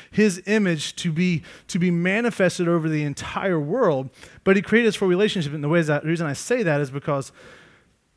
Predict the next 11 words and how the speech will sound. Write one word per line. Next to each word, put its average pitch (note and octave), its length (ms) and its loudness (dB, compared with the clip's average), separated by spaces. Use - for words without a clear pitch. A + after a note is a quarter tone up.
he - 240 -2
didn't, G3 440 2
he, F#3+ 280 -2
his G3 220 2
glory G3+ 440 0
was D#3 220 0
intact. C3+ 840 -8
His D#3 160 -4
glory A3 460 0
was E3 180 2
expressed D3 720 -2